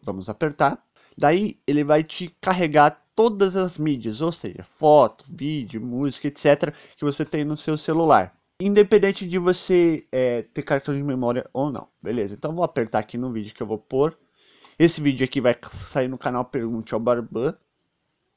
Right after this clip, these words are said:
Bom, ele adicionou, beleza? Então o que que eu fiz aqui? Eu só apertei na pasta do vídeo,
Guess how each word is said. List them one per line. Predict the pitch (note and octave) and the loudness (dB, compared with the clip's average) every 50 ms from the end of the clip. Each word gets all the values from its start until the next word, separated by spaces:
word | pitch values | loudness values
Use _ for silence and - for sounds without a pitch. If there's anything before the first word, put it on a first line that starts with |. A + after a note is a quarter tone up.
| _ _ - | _ _ 0
Bom, | - C#3 B2+ A2 | 2 2 2 2
ele | G#2 A2 A#2 | 0 0 0
adicionou, | B2+ C3 C3 - - - G3+ G3 E3+ A#2 F2 - _ _ _ _ _ _ _ _ _ _ _ _ | 0 0 -2 -4 -2 -2 0 0 2 0 -2 -2 _ _ _ _ _ _ _ _ _ _ _ _
beleza? | - G#2 B2 D3+ D3 B2 G2 G2 E2 _ _ _ _ | -6 -2 2 2 2 2 0 -4 -12 _ _ _ _
Então | - - C#3 | -4 -4 -4
o | C3 | -2
que | - D3 | -4 -8
que | - - | -4 -4
eu | E3 D#3 | -4 -2
fiz | - D#3 C#3 C3+ | -2 -4 -2 -2
aqui? | D3+ D3 D3 - - - | -2 -2 -4 -8 -8 -6
Eu | A#2 C3 | -6 -4
só | - - G3 G3 G#3+ B3 - _ _ _ _ _ _ _ _ _ _ _ _ _ _ _ _ _ _ _ | -4 -2 -4 -2 -4 -4 -8 _ _ _ _ _ _ _ _ _ _ _ _ _ _ _ _ _ _ _
apertei | - - C#3 - D#3 C3+ - - A#2 A#2+ | -4 -4 -2 0 0 -2 -2 -4 -6 -6
na | B2 A#2 | -6 -4
pasta | - - B2+ A#2+ A#2 - - C3 | 0 2 2 2 2 -2 -8 -6
do | C#3 F3 F#3 | -4 -4 -4
vídeo, | F3 F#3 G3+ A3 F#4 F#4+ | -4 -6 -6 -6 -8 -10